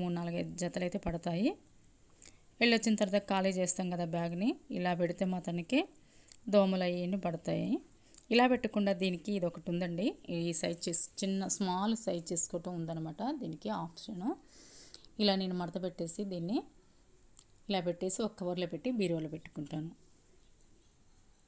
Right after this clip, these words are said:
ఎలాంటి దుమ్ము ధూళి పట్టకుండా చాలా బాగుంటుందన్నమాట. నేను అందుకే ఈ వీడియో చేశాను. మీకు నచ్చితే మాత్రం తప్పకుండా లైక్ చేయండి. మీరు ఇలాంటి బ్యాగులు ఉంటే ఇలా చేయండి.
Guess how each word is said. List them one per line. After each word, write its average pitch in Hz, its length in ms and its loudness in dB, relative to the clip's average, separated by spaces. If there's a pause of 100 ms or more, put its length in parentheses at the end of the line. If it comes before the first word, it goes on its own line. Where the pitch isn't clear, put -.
(960)
ఎలాంటి 220 320 6
దుమ్ము 202 340 2
ధూళి 180 260 0
పట్టకుండా 175 400 -4 (200)
చాలా 180 180 -2 (100)
బాగుంటుందన్నమాట. 165 720 -4 (840)
నేను 185 220 -2
అందుకే 170 300 -4
ఈ - 80 -4
వీడియో 170 260 -2
చేశాను. 180 360 -2 (500)
మీకు 180 220 -4
నచ్చితే 170 240 -4 (100)
మాత్రం 175 240 -6 (200)
తప్పకుండా 175 460 -8
లైక్ 190 240 -10
చేయండి. 175 320 -2 (1400)
మీరు 233 320 4
ఇలాంటి 180 300 -2
బ్యాగులు 170 240 -4
ఉంటే 254 180 -2
ఇలా 254 120 -2 (800)
చేయండి. - 340 -6